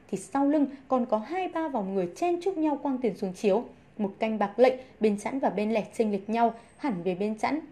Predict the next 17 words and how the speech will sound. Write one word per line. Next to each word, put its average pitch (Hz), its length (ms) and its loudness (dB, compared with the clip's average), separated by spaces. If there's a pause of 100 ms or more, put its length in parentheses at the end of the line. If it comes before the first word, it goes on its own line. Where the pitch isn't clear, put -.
nhà 214 140 0
cái 190 200 -4
liền 240 200 2
hô: 247 240 6 (300)
"Bán 240 180 2
chẵn 349 220 -4
ba 320 120 0
mươi, 302 240 2 (100)
ai 320 140 0
lấy?" 247 260 4 (280)
"Bán 202 220 -4
ba 294 120 0
mươi 285 220 4
triệu - 120 0
đồng." 208 220 4 (600)
Tiếp 277 180 0
tục, 254 200 0